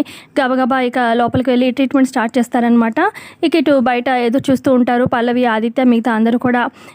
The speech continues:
ఇక డాక్టర్ బయటకు వచ్చి, "ఇంకేం టెన్షన్ లేదు, పేషెంట్ రెస్పాండ్ అవుతున్నారు కాబట్టి ఇక no problem. So నేను ఆవిడ కాసేపట్లో ఒక వన్ అవర్‌లో ఆవిడకి స్పృహ వస్తుంది, ఇక నేను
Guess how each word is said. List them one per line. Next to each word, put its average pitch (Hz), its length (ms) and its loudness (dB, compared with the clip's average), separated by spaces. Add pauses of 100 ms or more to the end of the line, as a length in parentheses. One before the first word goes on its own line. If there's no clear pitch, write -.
ఇక 339 160 2
డాక్టర్ 254 440 0
బయటకు 233 340 -2
వచ్చి, 254 260 0 (320)
"ఇంకేం 311 280 4
టెన్షన్ 269 420 2
లేదు, 247 180 2 (340)
పేషెంట్ 294 300 2
రెస్పాండ్ 285 400 2
అవుతున్నారు 247 340 2
కాబట్టి 247 400 -2 (360)
ఇక 311 140 0 (440)
no 262 220 2
problem. 247 380 0 (260)
So - 180 -2
నేను 262 260 4 (400)
ఆవిడ 240 240 0 (500)
కాసేపట్లో 294 640 0
ఒక 285 180 -2
వన్ 233 220 0
అవర్‌లో 285 240 2
ఆవిడకి 269 280 -2 (180)
స్పృహ 254 240 0
వస్తుంది, 262 400 2
ఇక 440 180 -4 (480)
నేను 269 160 2